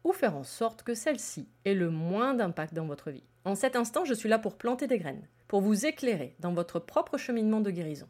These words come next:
et vous faire comprendre que votre corps et ses blocages ou problématiques ne fait que répondre à votre plan émotionnel et mental. Après les allergies, le cancer, le burn-out ou encore l'endométriose, je vais aborder ici le thème du mal de dos.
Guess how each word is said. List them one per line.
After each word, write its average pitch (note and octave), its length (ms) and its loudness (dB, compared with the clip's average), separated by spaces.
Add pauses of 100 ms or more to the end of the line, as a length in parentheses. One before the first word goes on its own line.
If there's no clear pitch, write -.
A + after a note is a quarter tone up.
(240)
et A#3+ 60 4
vous E4+ 100 4
faire D#4+ 240 0
comprendre C4+ 520 -2
que G#3 120 0
votre E3+ 400 0
corps E3 360 -2 (120)
et D#4 60 4
ses D#4 180 0
blocages E3 600 -2 (120)
ou F#4 80 6
problématiques F3+ 640 -2
ne C4+ 80 0
fait G#3+ 160 -2
que A#3+ 100 -2
répondre G3 560 0 (100)
à F#3 80 0
votre F3 220 -2
plan G3 300 -2
émotionnel G#3+ 520 -2
et D3+ 60 -6
mental. C3+ 300 -12 (800)
Après F3 240 0
les G3 180 4
allergies, A#3 520 4
le E3 240 0
cancer, E3 440 0
le A3+ 80 2
burn-out D#3+ 560 -2
ou F#3 100 -2
encore D#3+ 320 0
l'endométriose, G#3 800 0 (220)
je - 120 -8
vais C4 440 4
aborder B3+ 380 4
ici A#3 560 0
le E3+ 140 0
thème D4 440 0
du F#3 100 0
mal D4 220 0
de G#3+ 100 2
dos. C3+ 180 -6